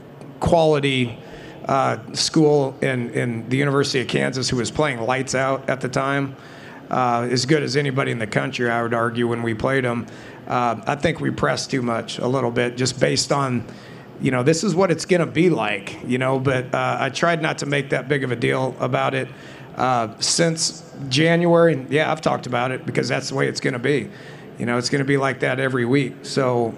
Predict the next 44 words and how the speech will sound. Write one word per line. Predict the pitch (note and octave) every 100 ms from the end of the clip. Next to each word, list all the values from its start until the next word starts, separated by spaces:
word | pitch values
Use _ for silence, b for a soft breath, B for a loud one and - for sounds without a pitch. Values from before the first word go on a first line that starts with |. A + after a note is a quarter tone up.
| -
you | B2+
know, | B2+
but | B2 C3 B2 - - -
every | E3+ F3+
team's | E3 F#3 E3 B2+
different. | D#3+ D#3+ E3+ D3 - - B B B B B B
Um, | - B2+ A#2+ A#2 B2
you |
know, | C3 C3
this, | D3+ -
this, | - D3+ D3+ -
this | - D#3 D#3
team | D#3+ D#3
is | C#3+ A#2+
different | D3 D#3 D3+ C3+
than | C3
last | C3+ C#3+ C3
year's | D3 C#3 B2+
team. | D3 C#3+ C#3+ C#3 - B B B B B B
Um, | - B2 A#2 A2+ -
you | A#2+
know, | A#2+
I, | C3+
it's | A#2+ B2+ B2+
my | D3
job | C#3+ C3+ C3+
to | C3
kind | B2 C3
of |
figure | - C#3+ B2+ C3
out | C3 B2 -
how | C#3 C#3
it's | C#3
different | C#3 D3 C#3+ C#3+ C#3 -
and, | B2+ A#2+ A#2+
and, | B2+ B2 A#2
and | B2+ B2
what | C3+
we | A#2+
gotta | C3 B2 A#2
do | B2
to | A#2+
be | A2+
successful. | G#2+ - - A2+ G#2 G#2+